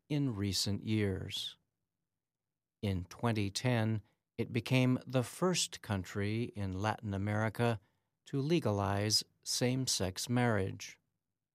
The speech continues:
More recently, the Ni Una Menos, or Not One Less, movement was created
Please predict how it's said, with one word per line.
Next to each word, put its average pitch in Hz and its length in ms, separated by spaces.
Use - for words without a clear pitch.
More 147 260
recently, 120 840
the 110 100
Ni 104 240
Una 127 640
Menos, 127 720
or 101 280
Not 117 460
One 113 340
Less, 131 540
movement 117 560
was 127 260
created 143 720